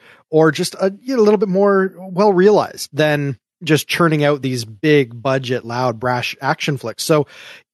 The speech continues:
if maybe that's the tone that he's struck and he's starting to get a reputation as someone that has the, the next voice for, you know, the next era of, uh, action adventure, fantasy type movies. If, if he's someone that I,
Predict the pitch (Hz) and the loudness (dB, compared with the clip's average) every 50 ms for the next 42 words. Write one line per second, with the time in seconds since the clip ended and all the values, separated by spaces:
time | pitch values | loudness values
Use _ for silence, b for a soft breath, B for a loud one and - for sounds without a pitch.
0 | _ - 185 175 170 - - 165 151 151 160 165 202 269 247 262 269 226 226 233 | _ 0 0 0 0 -2 -2 -2 0 2 2 2 2 2 2 0 2 2 2 0
1 | 233 - - 208 - - 185 196 202 208 208 - - 180 175 - - - 180 175 | 0 -2 -6 -6 -2 0 0 0 2 0 -2 -4 -4 -6 -6 -6 -6 -6 -6 -6
2 | 180 - 170 151 160 165 - - 170 165 170 170 156 139 147 151 147 139 143 147 | -4 -4 -2 0 0 -2 0 0 0 0 0 0 -2 0 0 0 2 2 0 0
3 | - 160 131 - 139 143 143 - 147 135 123 - 151 143 143 131 131 123 117 - | -2 -4 -4 -2 -2 -2 -2 -2 -4 -4 -2 -2 -2 -2 -2 -4 -4 -4 -2 -2
4 | 143 139 139 135 131 123 - B B B B B B B _ - 127 147 139 139 | 0 0 0 0 -2 -4 -8 B B B B B B B _ -4 0 2 2 0
5 | 139 - 131 143 135 135 135 139 156 - - - - 143 143 160 165 185 226 - | 0 -4 -4 -4 -2 -2 -2 -2 -2 -4 -8 -10 -6 0 2 2 4 2 0 0
6 | - - - - - _ _ _ - 175 170 170 165 160 156 156 - 175 165 160 | -4 -6 -6 -8 -10 _ _ _ 2 4 4 6 6 4 2 0 0 0 2 2
7 | 151 147 143 135 147 147 151 - - - - 139 143 147 151 160 160 160 156 156 | 2 2 2 0 0 -2 -2 -4 -6 -10 -4 -2 0 2 2 4 4 4 4 2
8 | 160 - - 139 143 139 135 135 131 127 127 123 - b b b b b b b | 2 0 -2 -2 0 0 -2 -2 -4 -6 -10 -12 -16 b b b b b b b
9 | - 135 123 123 120 120 127 - 135 147 151 - - - 156 147 139 127 120 139 | -12 -8 -6 -6 -6 -6 -6 -4 -2 -2 -2 -2 -2 -2 0 0 0 0 0 -2
10 | 139 139 131 - - 143 139 139 139 139 139 135 127 - - 143 143 143 143 - | -2 -2 -4 -4 -2 0 2 2 2 2 2 0 -2 -2 -2 -2 0 0 -2 -2
11 | 143 131 - 151 139 135 120 131 147 175 226 226 165 131 127 131 - B B B | -4 -6 -2 -2 -2 -2 -2 0 2 2 2 4 2 0 0 -2 -6 B B B
12 | B B B B - 156 147 - - - - 165 147 - - 185 208 - - 208 | B B B B -2 -2 -2 -2 -2 -12 -6 -6 -6 -4 -2 -4 -2 0 0 0
13 | 190 180 175 165 160 156 147 143 139 | 0 2 2 2 2 2 2 2 0